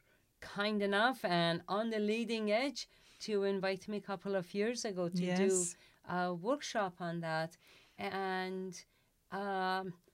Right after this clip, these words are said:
Speaker 1: first appreciate where you are
Speaker 2: Right.
Speaker 1: before running away.
Speaker 2: <laughs>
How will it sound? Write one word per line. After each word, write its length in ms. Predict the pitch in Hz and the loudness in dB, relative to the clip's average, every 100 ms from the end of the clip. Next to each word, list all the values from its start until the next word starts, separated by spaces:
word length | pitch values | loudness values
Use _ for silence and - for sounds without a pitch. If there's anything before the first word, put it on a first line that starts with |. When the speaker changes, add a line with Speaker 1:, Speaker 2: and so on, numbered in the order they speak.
| _ | _
Speaker 1:
first 300 | - 277 - | -4 -4 0
appreciate 800 | 302 - 269 247 - 240 233 - | -2 -2 -4 -4 -6 -4 -4 -4
where 100 | 220 | -4
you 280 | 220 214 196 | -2 2 4
are 360 | 185 147 196 254 - | 6 4 0 -4 -2
Speaker 2:
Right. 240 | 151 131 - | 0 -2 -2
Speaker 1:
before 340 | 233 - 233 196 | -2 2 2 2
running 540 | 196 220 226 226 220 | 4 4 4 2 4
away. 540 | 202 202 185 180 254 | 6 6 8 12 12
Speaker 2:
<laughs> 60 | 359 | 10